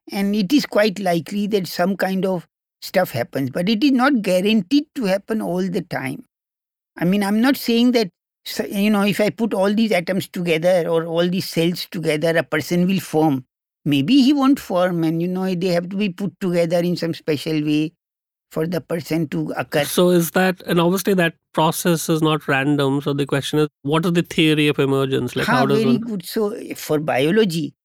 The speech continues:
Speaker 1: it was called self-organization for a long time. Nobody directs the cells to do the particular thing, but they somehow organize themselves to form a complete animal which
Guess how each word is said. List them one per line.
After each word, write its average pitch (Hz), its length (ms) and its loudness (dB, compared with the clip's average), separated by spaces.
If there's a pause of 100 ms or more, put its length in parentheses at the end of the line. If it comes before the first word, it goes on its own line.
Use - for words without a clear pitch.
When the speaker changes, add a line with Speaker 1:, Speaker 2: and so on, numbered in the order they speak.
(240)
Speaker 1:
it 139 180 -6
was 165 160 -2
called 170 400 2
self-organization 175 1300 -2
for 165 200 -4
a 165 80 0
long 143 240 0
time. 131 320 -4 (600)
Nobody 302 420 4
directs 202 640 0
the 202 160 -2
cells 185 540 -2
to 208 100 -4
do 208 280 0 (200)
the 170 140 0
particular 170 460 -2 (120)
thing, 160 220 -2
but 208 180 -4
they 220 280 4
somehow 208 580 0
organize 180 640 0
themselves 180 560 -2
to 165 140 -6
form 160 360 0
a 165 140 -2 (380)
complete 180 500 0
animal 151 580 2
which 139 200 -2